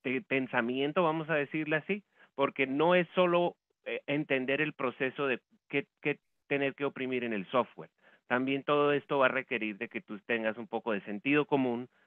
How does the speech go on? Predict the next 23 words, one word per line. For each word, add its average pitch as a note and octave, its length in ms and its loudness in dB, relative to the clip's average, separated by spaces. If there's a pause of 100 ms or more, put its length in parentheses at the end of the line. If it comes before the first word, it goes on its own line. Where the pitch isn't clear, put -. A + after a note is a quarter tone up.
(100)
también A#2 280 -2
va A#2+ 60 4
a A#2+ 40 2
requerir A2 440 -4
que A#2+ 160 -4
tú A2+ 320 -6
u-, C3 220 -2
utilices C3 540 -4
un B2+ 120 -8
poco B2+ 220 -4
de B2 100 2
aritmética G#2+ 800 -2 (260)
y D#3+ 140 2
también C#3+ 540 0
de E3 100 -4
que D3+ 120 -4
te B2+ 120 -2
acuerdes C#3+ 640 2
de B2 80 2
muchas C3+ 480 -4
de B2 280 0
estas, B2+ 320 -2 (480)
eh, A2 640 -4